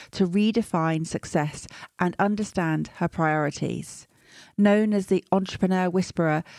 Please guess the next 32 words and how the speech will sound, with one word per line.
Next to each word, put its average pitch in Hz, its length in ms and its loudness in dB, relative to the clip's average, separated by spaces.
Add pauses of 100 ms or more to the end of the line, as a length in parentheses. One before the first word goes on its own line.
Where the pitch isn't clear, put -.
(160)
Sarah 240 300 2
Jane 226 260 0
balances 202 480 -2
motherhood 185 500 2
with 175 160 -2
business 156 580 -2
and 185 120 2
is 190 80 -2
determined 202 500 0
to 180 80 -2
humanise 190 680 0
the 175 100 -4
juggle. 160 480 -2 (640)
Encouraging 220 520 2
people 214 400 2
to 185 200 0
embrace 170 440 0
their 170 180 0
true 185 300 0
potential, 165 720 -2 (360)
Sarah 220 260 2
Jane 208 260 0
shows 214 320 0
people 202 300 0
the 190 100 -4
power 180 380 0
of 180 140 -2
choice. - 560 -4 (380)
She - 120 -2
said, 233 260 2
"Remember, 233 560 2
we 185 140 0